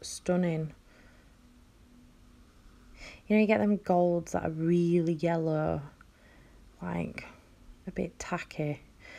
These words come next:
Um, well, this isn't. This is beautiful. <laughs> So, yes, definitely in my top ten is that one.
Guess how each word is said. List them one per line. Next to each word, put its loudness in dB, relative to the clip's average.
Um, 2
well, 4
this 0
isn't. -2
This -4
is 0
beautiful. 0
<laughs> 2
So, 0
yes, -6
definitely -2
in -4
my -4
top -8
ten -6
is -4
that 0
one. 2